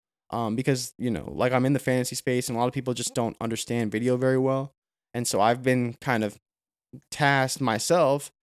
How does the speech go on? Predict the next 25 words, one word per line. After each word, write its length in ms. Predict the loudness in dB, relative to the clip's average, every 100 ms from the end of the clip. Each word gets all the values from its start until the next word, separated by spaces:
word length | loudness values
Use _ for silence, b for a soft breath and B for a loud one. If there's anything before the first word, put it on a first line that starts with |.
| _ _
to 140 | -4 0
be 200 | 2 2
the 100 | 2
guy 280 | 2 2
to 120 | 2 0
help 220 | 0 2
everyone 460 | 0 0 -2 -2
else 240 | 0 -2 -2
elevate 560 | 0 0 0 -2 -4 -2
their 180 | -2
game 400 | -2 -2 0 2
in 100 | 0
that 180 | 0 -2
respects. 560 | -2 -4 -2 -2 -4 -8
Um, 200 | -6 -2
and 80 | -2
I've 80 | 2
had 120 | 2
a 40 |
lot 160 | 2 2
of 60 |
good 140 | 0 -4
feedback 360 | -4 -2 -2 -4
about 240 | -4 -4
it. 140 | -4